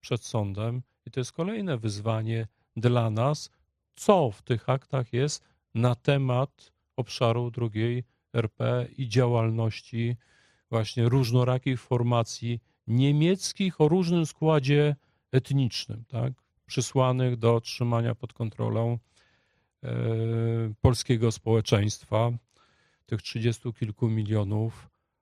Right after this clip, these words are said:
osób. Więc te akta są nie do przecenienia. E, też trochę tak, że na przykład akta niemieckie, z których ja korzystałem,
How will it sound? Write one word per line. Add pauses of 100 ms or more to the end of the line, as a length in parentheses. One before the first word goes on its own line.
(140)
osób.
Więc
te
akta
są
nie
do
przecenienia. (720)
E, (960)
też
trochę
tak,
że (800)
na
przykład
akta
niemieckie,
z
których
ja
korzystałem,